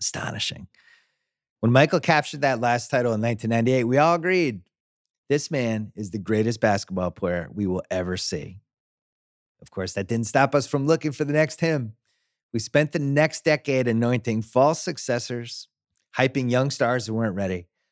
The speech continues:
overrating imitators who weren't really him. We need to stop looking.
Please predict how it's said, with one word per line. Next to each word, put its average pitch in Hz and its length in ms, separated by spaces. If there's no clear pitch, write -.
overrating 120 600
imitators 98 600
who 87 80
weren't 92 300
really 90 260
him. 87 320
We 80 80
need 87 180
to - 80
stop 78 320
looking. - 360